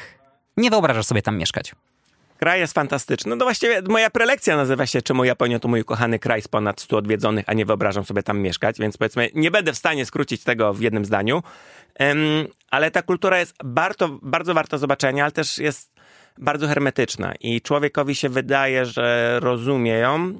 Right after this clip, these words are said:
Speaker 2: ale po pewnym czasie ta głębia go trochę przygniata, grupowe myślenie, y, ale tak przede wszystkim chyba nie bezpośrednia komunikacja. Ja jestem, bywam empatyczny, ale w Japonii nigdy nie wiesz, co ktoś myśli i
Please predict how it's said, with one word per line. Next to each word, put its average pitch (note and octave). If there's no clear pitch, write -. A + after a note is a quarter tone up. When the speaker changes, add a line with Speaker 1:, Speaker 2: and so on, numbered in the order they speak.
Speaker 2:
ale C3
po -
pewnym C3
czasie B2+
ta B2
głębia B2+
go A#2+
trochę B2+
przygniata, G#2+
grupowe E2
myślenie, B2+
y, A#2
ale D3+
tak D#3
przede F#3
wszystkim D#3
chyba C3+
nie D3
bezpośrednia B2+
komunikacja. G#2
Ja -
jestem, D3+
bywam B3
empatyczny, A2
ale C3+
w C#3
Japonii F3
nigdy F#3+
nie F#3
wiesz, E3+
co D#3+
ktoś -
myśli -
i G#2+